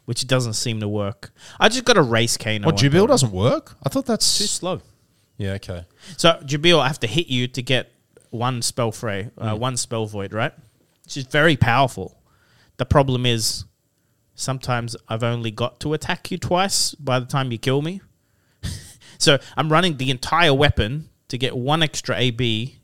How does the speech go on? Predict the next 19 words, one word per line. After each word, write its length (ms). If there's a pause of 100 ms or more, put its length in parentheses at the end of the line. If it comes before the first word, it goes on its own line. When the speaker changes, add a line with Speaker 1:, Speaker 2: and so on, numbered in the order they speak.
(120)
Speaker 1:
into 280
your 140
combo. 500 (500)
It 140
seems 280
smarter 440
to 120
just 220
put 160
Oasis 520
in 120
the 60
deck. 260
At 80
least 200
there's 140
three 240
of 80
'em. 200